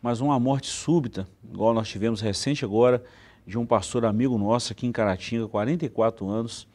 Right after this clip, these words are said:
é algo assim que pega todo mundo de surpresa e uma surpresa indesejada. Nós não queríamos isso. Mas tem uma tratativa de Deus pra nós em relação a esses assuntos e é sobre isso que vamos falar, mas é um assunto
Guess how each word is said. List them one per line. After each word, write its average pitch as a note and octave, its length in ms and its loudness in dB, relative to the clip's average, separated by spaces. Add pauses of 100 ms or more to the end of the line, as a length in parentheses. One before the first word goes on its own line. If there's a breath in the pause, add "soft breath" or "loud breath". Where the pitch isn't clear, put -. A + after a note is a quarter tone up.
(520 soft breath)
é B2 100 -6
algo C3+ 240 6
assim D#3+ 240 -2
que D#3 120 -8
pega D3+ 260 2
todo D#3+ 200 2
mundo C#3+ 180 0
de C3+ 40 -8
surpresa C#3 720 0
e C#3 80 -2
uma D3 80 -2
surpresa C#3 800 0
indesejada. G#2+ 920 4 (460 soft breath)
Nós G#2 160 -2
não C3 80 0
queríamos A2+ 480 -2
isso. - 360 -4 (600 soft breath)
Mas D3 240 2
tem D#3 160 -2
uma D#3+ 100 2
tratativa D#3 540 0
de D3+ 140 -6
Deus B2+ 340 4
pra D#3 180 2
nós A#2+ 440 6
em G#2+ 40 0
relação G#2+ 440 -2
a - 20 -4
esses - 180 -6
assuntos C3+ 600 -4 (420 soft breath)
e D3 80 2
é - 20 0
sobre D#3 300 2
isso D#3 160 0
que D#3 60 -2
vamos D#3+ 180 0
falar, B2 240 2
mas A2+ 160 0
é D3 60 -2
um D3+ 40 -2
assunto F3 480 -4